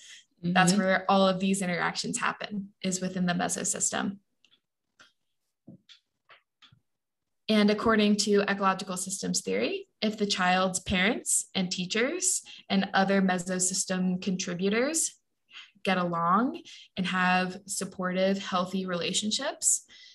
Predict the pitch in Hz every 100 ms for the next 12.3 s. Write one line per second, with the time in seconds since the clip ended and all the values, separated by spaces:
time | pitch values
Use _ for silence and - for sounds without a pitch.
0 | _ 185 202 208 - - 208 208 220 202
1 | 175 185 196 - 190 196 180 175 175 185
2 | 202 208 - - _ _ _ _ _ _
3 | _ _ _ - 180 175 190 208 233 -
4 | _ _ - 190 175 175 180 196 202 190
5 | 180 180 175 - 170 - 180 - - -
6 | - - - - _ _ _ _ _ -
7 | 196 190 175 202 - _ _ _ - 185
8 | 185 185 - 202 202 202 196 196 196 190
9 | 185 - 202 196 190 185 185 185 - 180
10 | 175 175 175 - - 180 180 170 170 170
11 | 175 175 175 - - - 175 175 160 160
12 | 180 254 320